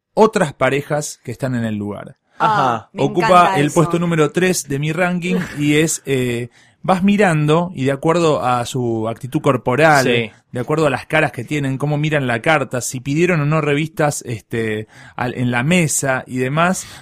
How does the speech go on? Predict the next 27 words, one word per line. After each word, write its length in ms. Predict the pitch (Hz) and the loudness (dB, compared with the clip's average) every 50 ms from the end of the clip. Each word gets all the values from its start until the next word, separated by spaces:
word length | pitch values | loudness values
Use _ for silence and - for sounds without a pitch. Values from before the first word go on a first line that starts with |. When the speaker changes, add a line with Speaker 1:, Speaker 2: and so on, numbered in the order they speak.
| - - | -8 -2
Speaker 1:
vas 220 | 143 170 - - | -2 -2 -2 0
tratando 340 | - 170 156 156 175 185 190 175 | -2 -2 -2 0 0 2 2 4
de 60 | 151 | 2
adivinar 360 | 143 139 151 165 180 185 170 - | 2 2 0 0 0 -2 -2 -2
hace 240 | 147 - - 160 156 | -4 -4 -4 -4 -2
cuánto 300 | - 190 208 208 196 196 | 0 2 2 2 2 0
se 140 | 175 - 139 | -2 -2 -4
conocen 380 | - 131 135 151 156 - 156 139 | -4 -4 -4 -4 -4 -2 -4 -4
esos 220 | 139 - 131 - - | -4 -4 -6 -6 -4
seres 260 | - 160 156 151 147 | -2 -2 -2 -2 -2
que 80 | - | -4
están 160 | 123 - 131 127 | -6 -6 -4 -2
ahí, 240 | 120 117 107 104 | -2 -2 -4 -6
si 140 | 107 - 120 | -8 -10 -10
se 100 | - 131 | -10 -6
están 220 | - - 147 156 - | -2 -2 -2 0 0
por 140 | 139 127 - | -2 -2 -2
separar. 560 | - 120 - 117 123 147 160 151 139 143 - - | -4 -6 -4 -2 0 2 2 2 2 0 -4 -4
Hay 120 | - 170 190 | -2 0 2
Speaker 3:
Claro. 120 | 196 220 247 | 4 4 2
Speaker 1:
mucha 160 | 226 - 170 | 2 0 0
gente 240 | - 156 139 120 113 | -2 -4 -4 -6 -4
que 60 | 113 | -4
va 100 | 117 120 | -4 -2
Speaker 2:
Se 60 | - | -2
Speaker 1:
a 20 | 226 | -2
Speaker 2:
nota 40 | - | 0